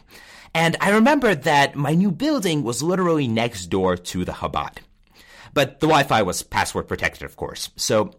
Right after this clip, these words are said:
I formulated a plan. A brilliant, foolproof plan. All I had to do was go to the Chabad, introduce myself as a nice, well-intentioned Jewish grad student. Uh, the Jewish grad student part was true. The nice and well-intentioned part I could easily fake.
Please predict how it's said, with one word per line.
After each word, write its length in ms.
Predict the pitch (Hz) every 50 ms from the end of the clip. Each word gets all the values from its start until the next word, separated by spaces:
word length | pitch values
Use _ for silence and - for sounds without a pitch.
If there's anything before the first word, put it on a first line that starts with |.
| _ -
I 80 | - 151
formulated 640 | 147 - - 285 285 240 233 220 196 180 143 127 117
a 60 | 107
plan. 440 | - - - 82 78 71 69 67 - _ _ _ _ _ - - - - - - _ _ -
A 60 | 113
brilliant, 480 | 87 - 127 156 190 214 226 220 202 -
foolproof 640 | - - 156 165 196 185 - - 147 160 156 -
plan. 420 | - - 101 85 82 87 98 90 - -
All 140 | - 110 143
I 80 | 165 202
had 260 | 175 - 196 202 202
to 80 | - 175
do 400 | 117 - 80 80 73 71 73 - _ _ - - - - - - - -
was 160 | 98 92 -
go 140 | - 117 147
to 60 | 185
the 80 | 202
Chabad, 460 | 226 - - 98 80 76 71 73 73 - - _ _ _ _ _ _ _ - -
introduce 460 | 139 131 - 123 110 110 170 180 180
myself 340 | 180 160 151 - 160 135 -
as 100 | 131 101
a 60 | 104
nice, 400 | 101 98 104 117 131 147 - -
well-intentioned 580 | 120 110 113 123 127 - 123 120 - - 139 117
Jewish 260 | 95 107 127 139 -
grad 260 | - - 76 76 -
student. 420 | - - 73 65 80 87 - - - _ - - - -
Uh, 180 | 87 85 82 76 - -
the 100 | 82 76
Jewish 340 | 73 - - 80 76 - -
grad 200 | - 73 76 -
student 240 | - 80 80 76
part 160 | - 85 80 76
was 160 | 87 - -
true. 260 | - - 85 80 80
The 120 | 76 76
nice 220 | 76 76 80 - -
and 80 | 85 76
well-intentioned 440 | 78 80 73 - 76 76 - 78 -
part 160 | - 78 76
I 60 | 78
could 160 | - - 76
easily 240 | 78 65 85 85 85
fake. 360 | - - - 69 76 - -